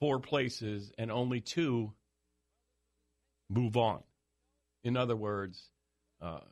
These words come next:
if they're gonna save face, U S A,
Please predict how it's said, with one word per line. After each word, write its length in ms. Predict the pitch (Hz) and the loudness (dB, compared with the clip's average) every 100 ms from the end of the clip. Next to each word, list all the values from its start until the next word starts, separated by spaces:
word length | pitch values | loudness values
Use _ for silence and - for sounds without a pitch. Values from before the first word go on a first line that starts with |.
| _ _ _ _ _ _ 104 - | _ _ _ _ _ _ -8 -4
if 160 | 139 | 0
they're 120 | 190 | 2
gonna 200 | 208 208 | 4 4
save 380 | 147 - 156 135 | 2 4 4 2
face, 540 | - 131 131 139 - - _ | 2 2 2 0 -2 -4 _
U 260 | 110 131 127 | 0 4 2
S 200 | 113 127 | 2 2
A, 320 | 117 127 | 2 0